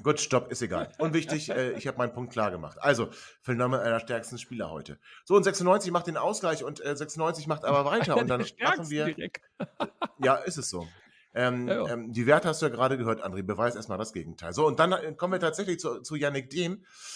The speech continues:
Speaker 1: ähm, auf links. Auch da in der ersten Halbzeit mit einigen unglücklichen Aktionen, weil er mit rechts immer irgendwelche Ausrisspeste versuchte, um seinen linken Fuß nicht zu benutzen, die jetzt nicht immer glücklich wirkten. Zweite Halbzeit auch ein anderes Bild.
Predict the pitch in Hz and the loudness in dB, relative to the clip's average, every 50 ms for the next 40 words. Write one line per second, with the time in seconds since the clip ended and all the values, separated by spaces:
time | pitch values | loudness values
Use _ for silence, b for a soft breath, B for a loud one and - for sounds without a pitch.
0 | B B B 127 135 135 135 131 135 - 139 135 - - 147 143 156 190 220 214 | B B B 4 6 6 6 4 2 2 2 2 2 2 0 2 2 2 0 -4
1 | - - - _ _ _ _ _ _ - - 170 - - 226 226 269 254 170 147 | -6 -8 -10 _ _ _ _ _ _ 2 2 4 4 6 6 8 8 8 6 6
2 | 127 127 147 139 - - 139 135 143 139 - 139 127 135 131 - 131 139 151 139 | 6 6 4 2 0 0 0 2 2 2 0 -2 -2 -2 -2 0 -2 0 0 -2
3 | 123 123 - 165 165 160 - 151 147 - 139 104 113 - - - 143 151 156 139 | -4 -6 -6 -6 -6 -6 -8 -8 -10 -6 -4 -4 -4 -4 -4 -4 -2 -2 0 2
4 | 131 123 123 120 120 - - 143 151 - - 135 123 113 127 131 127 123 131 113 | 2 2 2 0 -2 -2 -4 -4 -4 -4 -2 0 2 2 2 0 -2 -4 -2 0
5 | 87 143 180 - - - 107 110 110 - - 123 107 - - 107 - 110 98 110 | 0 -2 -2 -4 -6 -6 -6 -6 -6 -6 -6 -6 -6 -6 -8 -10 -6 -6 -6 -6
6 | 120 117 - 131 117 120 104 113 110 117 135 113 120 - - 160 165 - 123 110 | -6 -8 -6 -6 -4 -2 0 0 2 0 0 -4 -8 -6 -4 -4 -4 -4 -4 -8
7 | - - 113 110 110 113 117 - - 139 147 - b b b b b b b b | -6 -6 -4 -2 -2 -2 -2 -4 -6 -6 -8 -8 b b b b b b b b
8 | b 117 131 131 127 131 117 107 - - 208 202 135 101 107 110 110 - 107 - | b 2 2 2 2 0 -6 -6 -2 2 4 4 4 4 2 -4 -4 -6 -8 -4
9 | - 113 117 - - 143 160 170 b b b b b b b b - 135 143 165 | -4 -4 -4 -4 -6 -8 -8 -8 b b b b b b b b 2 6 6 6
10 | 165 160 147 151 165 160 - 147 - 147 156 147 151 139 120 139 143 123 131 127 | 6 6 4 2 2 0 -2 -4 -2 -2 -2 -2 0 0 0 0 2 0 0 0
11 | - - 202 190 - - - | 2 4 4 4 4 2 -6